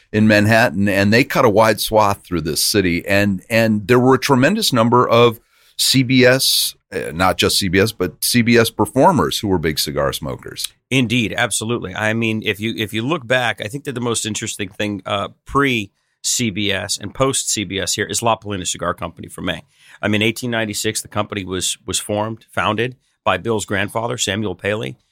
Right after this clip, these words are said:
Speaker 2: and they sold the company, and they used those assets to buy distressed, uh, radio stations that then turned into television,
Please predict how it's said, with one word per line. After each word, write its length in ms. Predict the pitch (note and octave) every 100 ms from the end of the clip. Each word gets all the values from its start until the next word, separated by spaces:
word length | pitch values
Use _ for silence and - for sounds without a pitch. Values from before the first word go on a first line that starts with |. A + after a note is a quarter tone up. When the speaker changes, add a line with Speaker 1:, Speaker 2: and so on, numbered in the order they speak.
| _ _
Speaker 2:
and 320 | G#2+ G#2+ A2 -
they 160 | A2+
sold 280 | G#2+ D3 -
the 40 |
company, 440 | - F#2 F#2 F#2+ -
and 160 | G2 G2+
they 60 |
used 280 | G2+ A2+ G#2
those 200 | G#2 G2
assets 500 | G2 G2+ - A#2 -
to 120 | -
buy 280 | F#2+ F#2+ F#2+
distressed, 600 | - F#2+ - G2+ G#2 - -
uh, 300 | G2 F#2+ F#2 _ _ -
radio 320 | G#2+ A2 A2+
stations 500 | - A2 A2+ C3 A2
that 220 | G#2 G#2
then 160 | G#2 G#2
turned 260 | G#2+ G#2+
into 160 | G2+ F2+
television, 640 | - A2 A#2+ C#3 C3 D#3